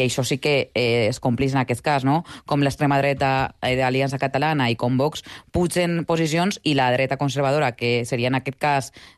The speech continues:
tant Junts com, com el Partit Popular, perden posicions respecte a, al, al que ja tenien. Aleshores, jo crec que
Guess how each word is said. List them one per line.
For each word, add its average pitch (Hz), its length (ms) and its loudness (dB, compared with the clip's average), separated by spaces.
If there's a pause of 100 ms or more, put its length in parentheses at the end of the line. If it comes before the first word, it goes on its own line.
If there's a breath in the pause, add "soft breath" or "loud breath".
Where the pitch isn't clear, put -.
tant 127 160 2
Junts 139 320 0
com, 113 680 2 (420 loud breath)
com 147 160 2
el 135 160 2
Partit 135 240 -2
Popular, 147 400 0 (160)
perden 147 300 0
posicions 147 340 0
respecte 143 400 -2
a, 117 360 2
al, 123 260 0
al 120 100 -2
que 123 140 0
ja 131 100 0
tenien. 123 300 2
Aleshores, 117 320 2
jo 139 100 -2
crec 143 160 -2
que 151 140 0